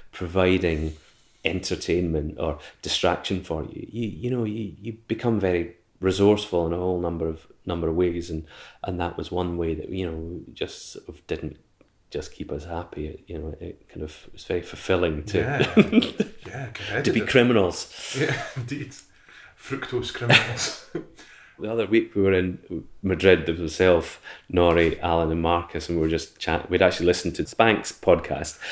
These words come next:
Speaker 2: Okay.
Speaker 1: and we started talking about sort of growing up in, in Tob. We got to a point where we were sort of bored. I think probably kind of autumn, winter, it, it, it kind of, we just make our own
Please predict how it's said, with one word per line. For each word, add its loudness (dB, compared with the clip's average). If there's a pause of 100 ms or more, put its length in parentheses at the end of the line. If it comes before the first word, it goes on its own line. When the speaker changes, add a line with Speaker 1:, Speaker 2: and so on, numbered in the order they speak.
(160)
Speaker 2:
Okay. -2
Speaker 1:
and 4
we 2
started 2
talking 0
about 2
sort -10
of -6 (380)
growing 0
up -4
in, -6
in -6
Tob. 0 (580)
We 0
got 8
to 6
a -10
point 6
where 0
we 6
were 4
sort 0
of -8 (400)
bored. 8
I -4
think 4
probably 8
kind 2
of 0
autumn, 2
winter, 0 (420)
it, -2
it, -2
it -4
kind 0
of, -4 (480)
we -6
just -2
make -2
our -2
own -2